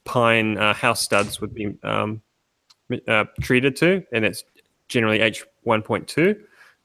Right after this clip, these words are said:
Um, and then you've got either C C A treatment or boron, oh, sorry, or losp. So we just talked about the L O S P, which is the white spirits injecting into it.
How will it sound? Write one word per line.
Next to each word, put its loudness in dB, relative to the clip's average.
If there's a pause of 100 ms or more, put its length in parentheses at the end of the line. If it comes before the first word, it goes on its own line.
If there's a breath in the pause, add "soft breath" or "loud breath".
(180)
Um, 2 (260)
and 2
then 4
you've 2
got 4
either 6 (480)
C 0
C 0
A 4
treatment -4 (100)
or 0 (100)
boron, 2 (440)
oh, 4
sorry, 2
or 4
losp. 0 (640)
So -4
we -2
just -14
talked -4
about -6
the -4
L 2
O 0
S -6
P, -2
which -8
is -14
the -6
white -4
spirits -4
injecting -6
into -2
it. -6